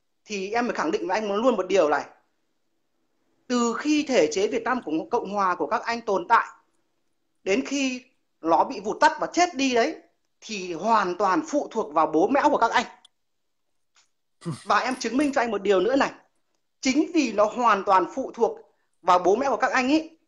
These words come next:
thì các anh chỉ là đám ngụy quân, ngụy quyền thôi. Cái thể chế đó là một thể chế tay sai. Em không cần học, học giỏi lịch sử đâu anh ạ. Nhưng mà em sẽ trả lời anh đúng như thế.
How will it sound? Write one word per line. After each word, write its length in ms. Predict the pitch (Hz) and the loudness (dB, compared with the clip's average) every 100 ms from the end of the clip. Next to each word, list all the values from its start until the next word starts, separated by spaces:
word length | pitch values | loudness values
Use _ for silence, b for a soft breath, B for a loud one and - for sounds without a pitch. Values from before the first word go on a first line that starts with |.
| _ _ - | _ _ -6
thì 420 | 214 208 165 - _ _ _ | -2 -2 -2 -10 _ _ _
các 120 | - - | -2 0
anh 220 | 240 226 | -2 -4
chỉ 160 | 226 170 | -2 0
là 100 | 156 | 2
đám 360 | 175 185 254 254 _ _ _ _ _ _ _ _ | 4 4 0 -12 _ _ _ _ _ _ _ _
ngụy 380 | 254 320 311 - | 6 6 4 -2
quân, 280 | 294 294 285 | 4 4 4
ngụy 220 | 277 269 - | -2 -6 -2
quyền 240 | 262 226 | 2 2
thôi. 220 | 285 294 - - _ _ _ _ _ _ _ _ _ _ _ _ _ - | 4 2 0 -16 _ _ _ _ _ _ _ _ _ _ _ _ _ -14
Cái 120 | 226 | 0
thể 200 | 277 170 | 4 4
chế 100 | 185 | 4
đó 120 | 180 | 2
là 60 | 240 | 2
một 120 | 220 | 0
thể 100 | - | -4
chế 180 | 147 185 214 | -4 -4 -4
tay 180 | 262 262 | -4 0
sai. 340 | 311 311 294 - _ _ _ _ _ _ _ _ _ _ | 4 4 4 -4 _ _ _ _ _ _ _ _ _ _
Em 180 | 262 | -2
không 120 | 254 254 | 2 2
cần 120 | 196 | 2
học, 160 | 196 | 0
học 120 | 185 180 | 0 -2
giỏi 180 | 190 160 | 0 0
lịch 120 | 160 | -2
sử 160 | - 160 | -4 -2
đâu 120 | 214 | 0
anh 140 | 214 | 0
ạ. 220 | 220 - - _ _ | -2 -4 -20 _ _
Nhưng 180 | 214 247 | -6 -2
mà 80 | 233 | 0
em 160 | 202 202 | -2 -6
sẽ 100 | 190 | -4
trả 160 | 170 | -2
lời 140 | 151 160 | 0 -2
anh 240 | 196 - | -2 -2
đúng 160 | 254 381 | 0 2
như 100 | 320 | 2
thế. 320 | 220 233 | 2 0